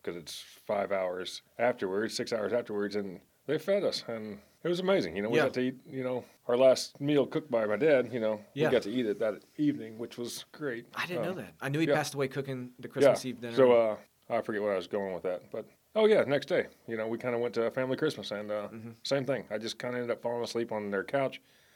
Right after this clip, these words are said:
Speaker 1: I don't know. I, maybe I just wanted to be alone at
Speaker 2: Mm-hmm.
Speaker 1: home, but, um, they just left me alone in the other room so I could just have some time to myself.
Speaker 2: Yeah.
Speaker 1: I'm still around other people, and, uh, you know, it worked. They came and sat with me and did things like that, but they didn't say much,
Speaker 2: Mm-hmm.
Speaker 1: you know, and it, it was just good.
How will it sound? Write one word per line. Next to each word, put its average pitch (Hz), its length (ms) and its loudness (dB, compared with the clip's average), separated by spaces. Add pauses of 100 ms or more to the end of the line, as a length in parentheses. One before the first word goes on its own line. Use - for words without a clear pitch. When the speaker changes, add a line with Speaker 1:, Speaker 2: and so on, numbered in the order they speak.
(260)
Speaker 1:
I 143 60 -6
don't 131 100 -4
know. 113 160 -6 (360)
I, 123 120 -4
maybe 135 260 -2
I 104 100 2
just 110 220 -8
wanted 120 140 -2
to 113 80 -8
be 85 80 -4
alone 85 260 -4 (240)
at 95 120 2
Speaker 2:
Mm-hmm. 92 80 -2
Speaker 1:
home, 90 240 -4
but, 98 220 2
um, 95 360 -4 (240)
they 123 80 0
just 139 180 -4
left 131 140 2
me 131 60 2
alone 131 180 2
in 127 60 -2
the 120 60 4
other 117 140 4
room 113 220 -2
so 98 80 0
I 90 60 0
could 95 120 -8
just 101 120 -6
have 107 140 2
some 104 140 -10
time 101 160 -2
to 98 60 -6
myself. 98 400 -2 (200)
Speaker 2:
Yeah. 117 120 -6
Speaker 1:
I'm 117 80 -6
still 131 180 0
around 117 220 -2
other 110 120 0
people, 110 380 -4
and, 98 200 -6
uh, 101 160 0 (380)
you 117 80 -6
know, 113 160 -4 (100)
it 127 100 -4
worked. 135 280 -2 (160)
They 113 80 -4
came 120 180 -4
and 107 80 -4
sat 147 200 2
with 120 100 -4
me 127 180 -2
and 104 140 -4
did 131 160 -2
things 123 240 -4
like 123 180 -2
that, 120 260 2
but 107 140 -4
they 123 100 -2
didn't 160 200 -6
say 123 160 -4
much, 123 280 -10 (180)
Speaker 2:
Mm-hmm. 139 320 -12
Speaker 1:
you 104 100 -2
know, 104 140 -6 (240)
and 107 100 -2
it, 107 180 -6
it - 20 0
was 120 120 -2
just - 200 -6
good. 90 200 -6